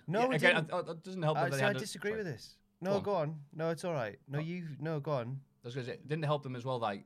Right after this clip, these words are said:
Speaker 2: again, no huge build, whatever. And it was a second four-way. And the first four-way was, like, nuts. And this was just like, "Okay, it's all right." But at least the Iconics won, 'cause they're easily the most interesting tag team of the four. Right. Oh, oh,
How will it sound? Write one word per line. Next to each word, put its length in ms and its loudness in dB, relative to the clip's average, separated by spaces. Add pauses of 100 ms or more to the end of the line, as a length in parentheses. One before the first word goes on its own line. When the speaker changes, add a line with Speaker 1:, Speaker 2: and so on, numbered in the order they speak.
(120)
Speaker 2:
again, 220 -10
no 80 -8
huge 320 -10 (240)
build, 240 -8
whatever. 240 -10 (840)
And 340 -2 (460)
it 80 -6
was 100 -8
a 60 -10
second 280 -2
four-way. 400 -2 (200)
And 120 -2
the 40 -4
first 320 4
four-way 420 4
was, 160 -8
like, 180 -8
nuts. 400 0 (140)
And 100 -4
this 140 -4
was 100 -6
just 160 -10
like, 140 -10
"Okay, 240 -6
it's 140 -12
all 80 -8
right." 180 -14 (760)
But 240 0
at 120 -6
least 360 -2
the 140 -2
Iconics 360 -10
won, 280 -8
'cause 160 -12
they're 200 -4 (200)
easily 240 -4
the 80 -2
most 220 -4
interesting 560 -10 (160)
tag 180 -10
team 260 -12
of 160 -2
the 80 -10
four. 360 -10 (1120)
Right. 200 -8
Oh, 580 4
oh, 260 0